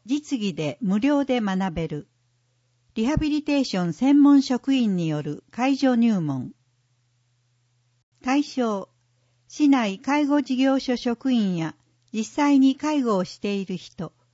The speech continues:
介護に興味のある人。時、ところ、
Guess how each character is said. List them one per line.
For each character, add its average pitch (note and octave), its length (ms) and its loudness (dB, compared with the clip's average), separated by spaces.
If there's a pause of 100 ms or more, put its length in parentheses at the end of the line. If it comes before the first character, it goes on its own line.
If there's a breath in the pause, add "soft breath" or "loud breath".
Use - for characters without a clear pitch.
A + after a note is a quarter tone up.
(520)
介 C#4+ 260 0
護 G#3+ 140 0
に G3 180 -2
興 D4 300 2
味 A3+ 140 4
の F#3+ 140 0
あ G#3+ 80 -2
る F#3 140 -6
人。 - 380 -14 (1080)
時、 A3+ 380 -4 (100)
と G3 120 -6
こ G#3+ 180 -4
ろ、 F#3 180 -8